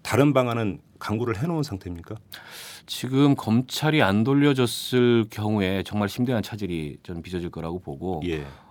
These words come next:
Speaker 2: 어, 어떻게든 반환을 받아야 되겠죠.
Speaker 1: 그래요.
Speaker 2: 저희가 지금 법원에 그 환부 청구 소송을 내는 방안도
Speaker 1: 음.
Speaker 2: 검토하고 있습니다.
Speaker 1: 그래요. 알겠습니다. 그리고 지금 또 하나가 그 혁신 비대위가 있고 당원 비대위가 있죠. 구 당권파에 의해서 이제 그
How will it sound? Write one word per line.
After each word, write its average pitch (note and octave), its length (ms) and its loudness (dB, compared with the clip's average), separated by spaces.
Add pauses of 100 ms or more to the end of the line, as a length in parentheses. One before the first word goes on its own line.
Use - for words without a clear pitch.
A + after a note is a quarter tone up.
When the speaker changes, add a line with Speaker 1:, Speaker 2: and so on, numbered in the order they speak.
Speaker 2:
어, F#2 380 -4
어떻게든 A#2+ 280 -2
반환을 F#2+ 340 -2
받아야 G2 340 -2
되겠죠. D#2 500 -10
Speaker 1:
그래요. C#2+ 340 -12 (220)
Speaker 2:
저희가 G2+ 560 2
지금 F#2+ 300 -4
법원에 F#2 720 -2 (320)
그 F2 140 -8
환부 A2 600 0
청구 A2 380 -4
소송을 A2+ 380 -4
내는 E2+ 180 -6
방안도 D#2 600 -12
Speaker 1:
음. E2+ 100 -12
Speaker 2:
검토하고 E2+ 420 -12
있습니다. - 380 -18 (100)
Speaker 1:
그래요. D2+ 200 -20 (180)
알겠습니다. E2 560 -14 (800)
그리고 D3+ 640 2
지금 D3+ 240 -2
또 F#3+ 220 2
하나가 D3 760 6
그 G#2+ 720 0
혁신 - 420 2
비대위가 G#2 600 2
있고 E2+ 320 -2
당원 C3+ 340 0
비대위가 E2+ 440 -2
있죠. G2 320 -8
구 - 200 -2
당권파에 G#2+ 560 -4
의해서 F2 500 0
이제 E2+ 220 -4
그 D2 340 -10